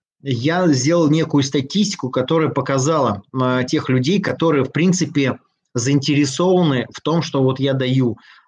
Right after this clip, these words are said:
А, я давал, что школа новых тренеров и онлайн-тренерство, а, как запустить свой бизнес, как начать, а, продавать онлайн-тренировки от пи-, от пятидесяти до пятисот тысяч в месяц.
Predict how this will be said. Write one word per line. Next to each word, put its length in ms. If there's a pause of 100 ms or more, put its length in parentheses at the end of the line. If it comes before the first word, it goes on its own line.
А, 340
я 160
давал, 380
что 380
школа 320
новых 240
тренеров 520
и 140
онлайн-тренерство, 1080 (400)
а, 240
как 500
запустить 640
свой 220
бизнес, 480
как 240
начать, 540 (120)
а, 160
продавать 560
онлайн-тренировки 1080 (220)
от 240
пи-, 240
от 160
пятидесяти 460
до 140
пятисот 520
тысяч 320
в 40
месяц. 440